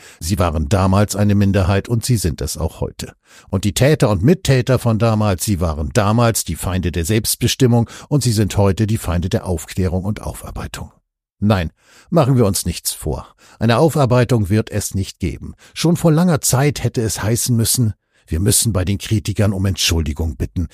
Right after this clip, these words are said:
Sie hatten mit erschreckend vielen ihrer Befürchtungen recht. Bitte vergebt uns, denn wir haben uns getäuscht und wir haben euch getäuscht.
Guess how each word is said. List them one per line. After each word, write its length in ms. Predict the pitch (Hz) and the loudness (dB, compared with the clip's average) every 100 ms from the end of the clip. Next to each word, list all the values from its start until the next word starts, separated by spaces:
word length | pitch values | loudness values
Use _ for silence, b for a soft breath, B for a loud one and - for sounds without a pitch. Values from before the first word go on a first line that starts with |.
| B B | B B
Sie 180 | 107 | 0
hatten 220 | - - 104 | 0 2 0
mit 160 | - | 2
erschreckend 580 | 90 - - 107 110 90 | 0 0 0 0 -2 -2
vielen 340 | - 90 92 | -2 -2 -2
ihrer 240 | 92 87 87 | -2 -2 -2
Befürchtungen 720 | 101 - 87 - 92 87 90 | -2 -2 -4 -2 -4 -2 -2
recht. 380 | - - - - | -4 -8 -8 0
Bitte 320 | 143 - 107 | 2 2 2
vergebt 480 | 113 101 147 139 120 | 2 4 4 4 2
uns, 240 | 127 - B B 107 | 2 2 B B 0
denn 140 | 107 | 2
wir 100 | 101 | 2
haben 140 | 98 | 0
uns 180 | 95 - | -2 -4
getäuscht 600 | 120 - 131 127 110 - | -4 2 4 4 2 -2
und 200 | - 107 | -2 -2
wir 140 | 104 92 | 0 -2
haben 220 | 92 98 - | -2 -4 -4
euch 260 | - - | -6 -6
getäuscht. 560 | - - - - - | -12 -12 -12 -12 -12